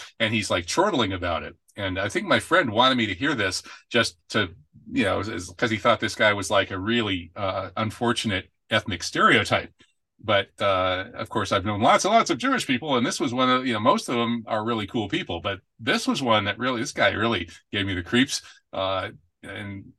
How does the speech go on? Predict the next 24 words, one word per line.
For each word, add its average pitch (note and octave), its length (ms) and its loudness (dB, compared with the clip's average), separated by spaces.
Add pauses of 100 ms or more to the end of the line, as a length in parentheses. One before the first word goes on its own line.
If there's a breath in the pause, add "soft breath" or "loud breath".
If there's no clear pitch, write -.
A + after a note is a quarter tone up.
(120)
anyway, A2 320 2
moving C#3+ 280 4
on C3+ 220 6
to C4+ 340 2 (280 loud breath)
trans C#4+ 400 4
terrorism F#3+ 560 0
at A#2 100 -6
Notre C3 300 0
Dame. B2 500 -2 (160)
Now, B2 240 4
this, - 280 0
this D3+ 180 -4
story, C3+ 580 2
uh, G#2+ 420 -2
Doctor A2 440 0
Jones, G2+ 560 2 (360 loud breath)
uh, A#2+ 320 8 (200)
raises D3 420 0
the C3+ 80 -4
question E3 420 0
of A2 120 0
when A#2 160 2
the G#2 320 0
Ca-, - 340 -2